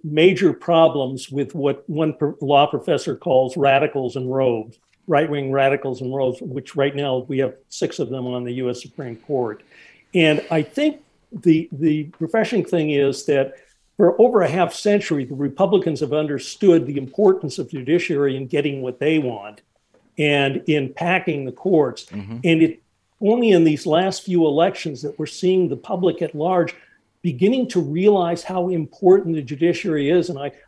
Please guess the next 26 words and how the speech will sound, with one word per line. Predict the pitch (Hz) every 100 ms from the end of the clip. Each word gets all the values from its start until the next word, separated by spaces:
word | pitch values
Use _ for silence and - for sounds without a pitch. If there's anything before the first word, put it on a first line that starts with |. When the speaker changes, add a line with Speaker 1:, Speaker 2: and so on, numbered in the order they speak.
| -
Speaker 1:
I | 156
think | 151 190 185
if | 160
there's | 170 151 -
a, | 165 160
a, | 139 - 143 143 _
a | 135
bright | 123 165 165 190
light | 170 170
on | 170 151
the | 135
horizon, | 127 151 170 185 139
it | 139
just | 135 160 -
came | 160 143
from | 165 131
Wisconsin. | 127 - 143 135 139 120 95 _ _ - - -
Speaker 2:
Yeah, | 110 117 95 80 -
where | 101 101 98
the, | 92 95 98 95
uh, | 92 90
liberals | 101 117 113 107 92 107
have | 95
finally, | - 117 110 101 90 87
uh, | - 95 90 90 90
taken | - 104 98 92 101